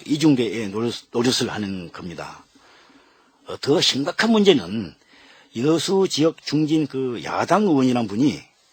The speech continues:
예, 박근혜 정권에게는 아무런 그 말 한마디 못하면서, 어, 내부 총질만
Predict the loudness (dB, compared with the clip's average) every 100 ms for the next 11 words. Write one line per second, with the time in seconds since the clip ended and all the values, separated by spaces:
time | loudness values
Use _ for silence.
0 | _ _ -10 -10 -6 -6 -2 -2 -2 -2
1 | -4 -4 -6 -6 -4 -2 2 6 6 6
2 | 4 0 0 -4 -12 -6 -2 -2 2 4
3 | 4 0 -4 -8 -8 -6 -4 -6 -6 -10
4 | -14 -16 _ -20 -20 -20 -18 -10 -8 -6
5 | 0 2 2 0 -2 -2 -2 -4